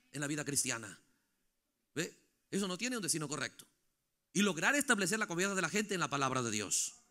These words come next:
Eso es lo que cada uno necesita. Dice aquí, avanzamos. El párrafo doscientos seis.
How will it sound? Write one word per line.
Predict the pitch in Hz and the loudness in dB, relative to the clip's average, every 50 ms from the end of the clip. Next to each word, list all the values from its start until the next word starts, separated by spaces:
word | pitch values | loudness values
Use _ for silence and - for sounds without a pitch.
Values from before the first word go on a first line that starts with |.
| _ _ _ _ _ _ _ _ _ _ _ _ _ _ - | _ _ _ _ _ _ _ _ _ _ _ _ _ _ -2
Eso | 127 165 165 190 | 0 0 2 0
es | 190 185 | 0 -4
lo | 190 185 | -4 -4
que | 160 147 | -4 -2
cada | 151 151 160 170 | 0 2 2 2
uno | 165 170 175 185 175 | 0 0 0 -2 -2
necesita. | 175 160 175 170 - 214 226 - 156 113 98 - _ _ _ _ _ _ _ _ _ _ _ _ _ _ _ _ _ _ _ _ _ _ _ _ _ _ _ _ _ _ _ _ _ _ _ _ _ _ _ _ _ _ _ _ _ _ _ _ _ _ _ _ _ _ _ _ _ _ _ _ _ _ _ _ _ _ _ _ _ _ _ _ _ _ _ _ _ _ _ _ _ _ _ _ _ _ _ _ _ | -2 0 2 2 2 2 2 -2 -4 -8 -8 -14 _ _ _ _ _ _ _ _ _ _ _ _ _ _ _ _ _ _ _ _ _ _ _ _ _ _ _ _ _ _ _ _ _ _ _ _ _ _ _ _ _ _ _ _ _ _ _ _ _ _ _ _ _ _ _ _ _ _ _ _ _ _ _ _ _ _ _ _ _ _ _ _ _ _ _ _ _ _ _ _ _ _ _ _ _ _ _ _ _
Dice | - 190 165 170 | 2 2 2 2
aquí, | 147 - 123 - - - _ _ _ _ _ _ _ _ _ _ _ _ _ _ _ _ _ _ _ _ _ _ _ _ _ _ _ _ _ _ _ _ _ _ _ _ _ _ _ _ _ _ _ _ _ _ _ _ _ _ _ _ _ _ _ _ _ _ _ _ _ _ _ | 0 -2 -6 -8 -10 -14 _ _ _ _ _ _ _ _ _ _ _ _ _ _ _ _ _ _ _ _ _ _ _ _ _ _ _ _ _ _ _ _ _ _ _ _ _ _ _ _ _ _ _ _ _ _ _ _ _ _ _ _ _ _ _ _ _ _ _ _ _ _ _
avanzamos. | - 117 147 139 143 127 113 92 - - - - _ _ _ _ _ _ _ _ _ _ _ _ _ _ _ _ _ _ _ _ _ _ _ _ _ _ _ _ _ _ _ _ _ _ _ _ _ _ _ _ _ | -6 -6 -4 -4 -4 -6 -8 -8 -12 -14 -14 -16 _ _ _ _ _ _ _ _ _ _ _ _ _ _ _ _ _ _ _ _ _ _ _ _ _ _ _ _ _ _ _ _ _ _ _ _ _ _ _ _ _
El | 110 110 | -10 -6
párrafo | 151 151 156 139 151 | -6 -4 -4 -4 -6
doscientos | 131 135 131 151 143 127 123 | -6 -4 -6 -4 -4 -4 -4
seis. | - 123 104 82 - - - - | -4 -4 -4 -4 -4 -6 -6 -8